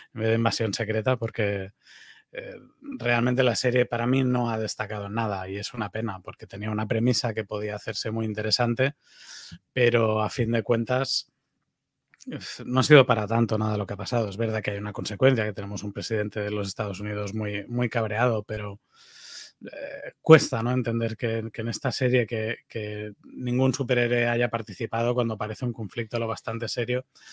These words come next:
y se siente como algo un poco independiente del universo Marvel, si no fuera por la, porque está Nick Furia y, y la conexión con, con Capitana Marvel y los Skrulls. Y estos dos episodios, bueno, lo que digo, en est-,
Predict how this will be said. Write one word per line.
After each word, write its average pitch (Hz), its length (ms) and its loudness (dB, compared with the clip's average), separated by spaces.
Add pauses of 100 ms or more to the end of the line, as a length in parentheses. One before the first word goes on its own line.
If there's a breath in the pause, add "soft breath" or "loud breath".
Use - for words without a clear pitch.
(400 loud breath)
y 139 100 -2
se 127 140 2
siente 135 320 8
como 131 280 6
algo 127 420 6
un 127 640 -4
poco 131 240 4
independiente 120 720 4
del 117 160 0
universo 107 420 -2
Marvel, 104 420 -6 (320 soft breath)
si - 140 -16
no 104 120 -8
fuera 104 260 -8
por 104 180 -8
la, 107 140 -8
porque 104 340 -10
está 101 220 -6
Nick 101 180 -10
Furia 110 500 -2
y, 107 240 0
y 120 100 -8
la 107 120 -4
conexión 101 540 -6
con, 101 400 -6 (340 soft breath)
con 113 160 -4
Capitana 107 420 -2
Marvel 107 340 0
y - 20 -4
los 98 260 -4
Skrulls. - 560 -10 (640 loud breath)
Y 147 200 10
estos 143 260 12
dos 139 140 12
episodios, 151 560 12
bueno, 123 320 4
lo 123 120 -4
que 113 120 -2
digo, 120 320 4
en 113 100 -4
est-, - 180 -4